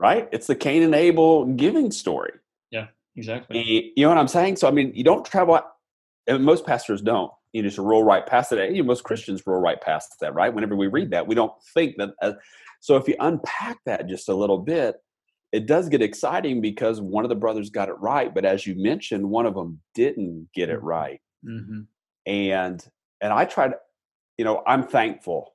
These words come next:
Speaker 1: I, I'm sorry for the choices Cain made. But when you look at God's interaction with Cain,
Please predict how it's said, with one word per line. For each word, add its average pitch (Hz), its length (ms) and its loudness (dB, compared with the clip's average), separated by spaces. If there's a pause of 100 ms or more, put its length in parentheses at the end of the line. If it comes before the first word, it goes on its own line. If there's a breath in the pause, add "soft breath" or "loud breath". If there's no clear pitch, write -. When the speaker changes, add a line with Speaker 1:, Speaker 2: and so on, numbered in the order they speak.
(140)
Speaker 1:
I, 98 140 -4
I'm 107 140 -6
sorry 117 280 2
for 120 160 -4
the 101 60 -4
choices 98 500 -6
Cain 87 380 -8
made. 71 320 -10 (840 soft breath)
But - 360 4
when 117 160 2
you 110 100 2
look 147 220 2
at 98 180 2
God's 120 300 0
interaction 104 720 -2
with 82 200 -10
Cain, 69 500 -12